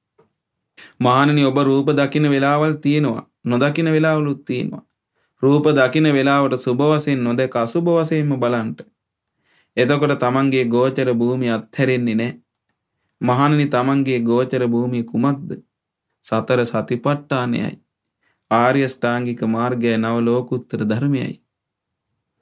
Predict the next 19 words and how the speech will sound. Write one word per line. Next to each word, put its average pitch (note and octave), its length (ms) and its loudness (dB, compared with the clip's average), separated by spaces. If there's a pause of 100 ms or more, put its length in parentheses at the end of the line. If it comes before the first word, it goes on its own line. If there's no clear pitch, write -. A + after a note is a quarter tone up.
(340)
මහණෙනි, C#3 440 2
ඔය C#3 140 2
ගෝචර C3+ 460 2
භූමියේ B2+ 420 -2
හැසිරෙනකොට B2 680 -2 (460)
මාරයාට B2 600 2
තමා A#2 380 -2
වසඟ A#2 380 -4
කරගන්න A#2 420 -2
අවස්ථාවක් B2 680 -2
ලැබෙන්නේ B2 460 -2
නෑ. D3+ 120 -8 (1120)
ඉතින් C#3+ 260 2
මහණෙනි, C3 560 2 (880)
තමන් C#3 400 4
කෙලෙසුන්ට C#3 640 0
වසඟ B2+ 420 0
වෙලා C3 340 0
සුබ A#2+ 260 -4